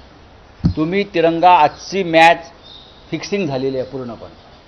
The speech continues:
आजच्या मॅचला दीड लाख कोटीचं गॅम्बलिंग झालेलं आहे ऑनलाइन, हे तुम्हाला मी सांगतोय. आणि मॅक्झिमम, जास्तीत जास्त गॅम्बलिंग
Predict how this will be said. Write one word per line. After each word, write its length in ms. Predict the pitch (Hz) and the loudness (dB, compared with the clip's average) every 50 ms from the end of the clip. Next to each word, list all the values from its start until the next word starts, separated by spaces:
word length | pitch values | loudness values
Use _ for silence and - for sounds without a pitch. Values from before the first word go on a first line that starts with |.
| _ - - _ _ - - - - - - - - - - - - - - - - - - | _ -20 -20 _ _ -20 -20 -20 -20 -20 -20 -20 -20 -20 -20 -20 -20 -20 -20 -20 -20 -14 -8
आजच्या 580 | - 151 151 - - - - 175 190 190 196 185 | -6 -6 -6 -8 -12 -14 -2 2 4 4 4 4
मॅचला 880 | 160 151 156 160 160 160 160 - 156 156 165 170 180 190 196 202 208 - - - - - - - - - - - - _ | 4 2 2 2 2 0 -2 -4 -6 -2 0 0 0 0 0 -2 -6 -10 -14 -20 -20 -20 -20 -20 -20 -20 -20 -20 -20 _
दीड 340 | 113 110 123 165 202 214 208 196 170 143 135 | -20 -14 -10 -8 -6 -6 -6 -8 -8 -8 -4
लाख 300 | 147 160 180 254 254 254 - - - - - - - - - | 0 4 4 6 6 4 2 -2 -8 -20 -20 -20 -20 -20 -12
कोटीचं 760 | 151 160 170 160 - - 180 180 170 - - - 180 196 208 208 165 113 95 113 | -8 -6 -6 -6 -8 -10 -12 -12 -12 -14 -12 -8 -4 -4 -4 -4 -6 -10 -4 0
गॅम्बलिंग 380 | 151 170 190 180 196 185 170 | 0 0 2 0 0 -2 -2
झालेलं 320 | 135 117 113 107 98 92 - | -4 -6 -8 -10 -12 -14 -16
आहे 80 | - - - - - - - - | -20 -20 -20 -20 -20 -20 -16 -12
ऑनलाइन, 320 | 127 135 123 117 101 90 - - | -10 -8 -8 -8 -8 -8 -8 -8
हे 100 | 147 160 | -8 -6
तुम्हाला 280 | 147 160 165 165 170 | 0 2 2 4 4
मी 120 | 175 175 156 | 2 0 0
सांगतोय. 360 | - 151 143 139 - 123 87 - - - - - - - - - - - - - | -2 -2 -2 -2 -4 -8 -10 -10 -16 -20 -20 -20 -20 -20 -20 -20 -20 -14 -6 -4
आणि 140 | 135 160 | -2 -2
मॅक्झिमम, 720 | 165 139 123 139 147 156 151 143 180 190 196 220 214 208 175 | -2 -2 2 2 4 2 4 2 0 4 4 4 4 4 4
जास्तीत 400 | 147 160 156 156 - - 196 175 135 107 98 | 4 4 4 4 2 -2 -6 -6 -6 -4 2
जास्त 360 | 160 196 226 208 - - - | 6 6 6 6 4 0 -2
गॅम्बलिंग 460 | 196 170 151 156 147 143 131 123 104 | 0 2 2 0 0 0 -2 -8 -12